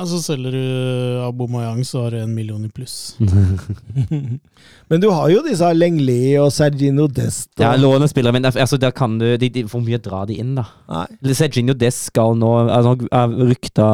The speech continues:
Speaker 2: til, eh, Union Berlin, og da er det ikke store summer vi snakker om, altså.
Speaker 3: Nei. Ja, og, og, men, men, men samtidig så tror jeg noe av denne summen vil nok finansieres gjennom andre kanaler enn bare spillersalg, så jeg tviler på at de må ha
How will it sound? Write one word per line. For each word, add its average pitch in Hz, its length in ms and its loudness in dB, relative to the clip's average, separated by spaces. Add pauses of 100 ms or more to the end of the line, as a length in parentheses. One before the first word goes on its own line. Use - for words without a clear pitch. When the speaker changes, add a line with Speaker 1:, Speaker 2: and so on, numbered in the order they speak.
Speaker 2:
til, 113 400 2
eh, 113 320 6
Union 107 400 2
Berlin, 107 340 0 (320)
og 107 520 2
da 98 180 2
er 131 160 2
det 104 80 2
ikke 98 140 -2
store 107 260 0
summer 101 200 -2
vi 98 80 -2
snakker 104 240 -4
om, 120 80 -2
altså. 101 120 -6 (320)
Speaker 3:
Nei. - 180 -12 (640)
Ja, - 200 -4
og, 226 140 0
og, 208 320 -2
men, 185 320 -6
men, 196 180 0
men 202 160 0
samtidig 165 480 0
så 170 120 -2
tror 143 180 -2
jeg 160 240 -2 (760)
noe 165 300 2
av 143 120 2
denne 139 220 0
summen 139 480 -2
vil 123 180 -2
nok 131 240 -2
finansieres 127 840 -6
gjennom 127 300 -2
andre 110 280 -4
kanaler 117 680 -4
enn 117 340 -8
bare 120 440 -4
spillersalg, 135 760 -2
så 151 100 0
jeg - 120 -2
tviler 117 340 -2
på 127 160 -4
at 156 120 -4
de 151 160 2
må 147 160 -2
ha 120 180 -2